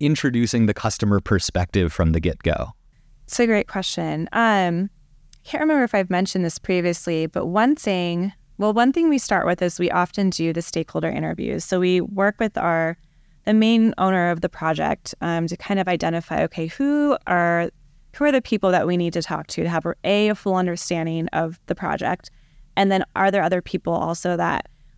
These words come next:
Speaker 2: are just important to bring along? You know, they have maybe, um, a key stake in it, or they might have a lot of opinions on it. And it's like from a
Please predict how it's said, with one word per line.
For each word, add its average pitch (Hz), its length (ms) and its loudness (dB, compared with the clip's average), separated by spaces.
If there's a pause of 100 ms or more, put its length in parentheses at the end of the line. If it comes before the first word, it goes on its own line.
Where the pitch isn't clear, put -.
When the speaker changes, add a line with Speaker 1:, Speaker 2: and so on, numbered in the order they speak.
Speaker 2:
are 185 120 2
just 202 180 -2
important 208 420 0
to 208 100 -4
bring 170 180 -4
along? - 460 -6
You 170 80 -4
know, 170 80 0
they 160 100 2
have 170 380 -2
maybe, 165 400 0
um, 160 420 -4 (840)
a - 80 -4
key 185 160 -2
stake 262 340 0
in 233 100 4
it, 226 240 2
or 175 240 0
they 180 120 0
might 175 160 0
have 170 180 -4
a - 20 -4
lot 156 160 -2
of - 60 -4
opinions 185 500 0
on 170 200 0
it. 165 280 -2
And 160 400 -4
it's - 240 -4
like 160 140 -4
from 165 220 -2
a 160 200 -2